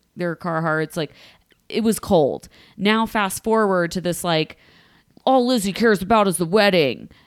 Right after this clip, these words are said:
and I'm just too stressed out about it. I'm gonna put this shopping cart on a car 'cause I'm stressed out about this wedding. I haven't eaten." It was warm.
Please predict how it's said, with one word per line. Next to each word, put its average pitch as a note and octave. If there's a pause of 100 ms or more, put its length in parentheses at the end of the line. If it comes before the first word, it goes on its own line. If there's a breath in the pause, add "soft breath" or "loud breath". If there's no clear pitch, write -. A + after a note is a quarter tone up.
(140 soft breath)
and E3+ (360 soft breath)
I'm A#3
just F#3
too A3+
stressed A3+
out G#3
about E3+
it. C#3+
I'm E3+
gonna G#3
put G3+
this F#3+
shopping G3+
cart F3+
on F3
a E3
car F#3+
'cause D3
I'm F3+
stressed -
out G#3
about G3
this G3
wedding. F#3
I E3
haven't G#3
eaten." E3 (760)
It G#3+
was F#3
warm. E3+